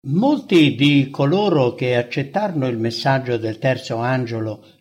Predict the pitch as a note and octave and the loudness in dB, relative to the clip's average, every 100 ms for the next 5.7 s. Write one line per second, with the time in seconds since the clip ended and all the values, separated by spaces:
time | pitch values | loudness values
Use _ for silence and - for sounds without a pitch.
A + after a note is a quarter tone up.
0 | - D3 C#3 C#3+ C3 E3 - D3 A#2+ A2 | -2 2 2 2 0 0 0 2 2 0
1 | A2 A2+ A#2 A#2 A2+ A2+ - A2+ A2 G#2 | -2 -2 0 0 -2 -4 -4 -4 -4 -4
2 | A#2 A#2 A2+ B2+ A#2 A2+ G#2+ - A#2+ - | -6 -6 -10 -8 -6 -6 -8 -14 -20 -20
3 | _ _ _ _ _ _ _ - - C4 | _ _ _ _ _ _ _ -14 -6 -2
4 | C4+ A#3 F#3 D3+ C#3 - - - D3 C#3 | -2 0 2 2 0 -4 -14 -4 -2 -2
5 | - D3 - B2+ F#2 F#2 G2 | -4 -6 -4 -4 -4 -14 -16